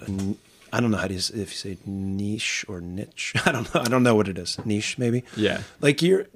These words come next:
Speaker 1: you know, we, we have, I've seen kids go forward in, like, basketball and play overseas or something like that, and that's really cool, that experience, but you're in this, like, little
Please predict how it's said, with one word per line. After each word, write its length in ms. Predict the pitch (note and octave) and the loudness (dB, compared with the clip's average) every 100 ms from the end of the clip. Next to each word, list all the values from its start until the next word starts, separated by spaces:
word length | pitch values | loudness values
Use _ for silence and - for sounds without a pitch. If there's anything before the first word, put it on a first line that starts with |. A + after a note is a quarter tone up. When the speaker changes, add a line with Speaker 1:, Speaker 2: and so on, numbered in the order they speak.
| - | -4
Speaker 1:
you 80 | E3 | 2
know, 140 | C3 | 4
we, 140 | A#2+ C#3 | 4 4
we 160 | C#3+ D3+ | 6 6
have, 600 | C#3+ B2+ A#2 G#2+ - - | 8 6 6 2 -4 -4
I've 160 | B2+ A#2+ | 0 4
seen 220 | - G#2 | 4 2
kids 300 | - G#2 F2+ | 2 2 2
go 320 | - G2+ G2 | 0 2 0
forward 760 | F2+ - - - G#2+ G2+ G2 G2 | -2 -14 -14 -4 -2 0 -2 -2
in, 140 | F#2+ | -4
like, 160 | F#2+ F#2 | -6 -4
basketball 800 | G2+ G2+ G2+ - F#2+ G2+ G2 G2 | -4 -2 -2 -2 -4 -4 -4 -4
and 180 | F#2+ - | -8 -6
play 220 | G#2+ F#2+ | -4 -2
overseas 640 | F2+ F#2 - A2 G#2 G2+ | -2 0 2 4 4 0
or 40 | |
something 240 | G2+ A2 G2+ | -2 -2 -2
like 180 | G2+ A2+ | -2 0
that, 260 | G#2 G#2 | 0 2
and 100 | C3 | 2
that's 160 | D3+ - | 2 4
really 220 | C#3+ B2+ | 2 2
cool, 500 | - B2+ A#2+ A#2+ A#2 - - - - - | 4 6 8 6 2 -8 -18 -20 -20 -8
that 180 | - A#2 | 0 2
experience, 500 | A#2 - A#2+ A2 G#2+ | 2 2 4 4 4
but 200 | - A2+ | 0 2
you're 100 | C3 | 2
in 140 | F#3+ G#3 | 4 6
this, 180 | F#3+ | 6
like, 160 | D#3 B2+ | 6 0
little 640 | - D#3+ E3+ F#3 F3 E3 | 0 2 4 6 6 4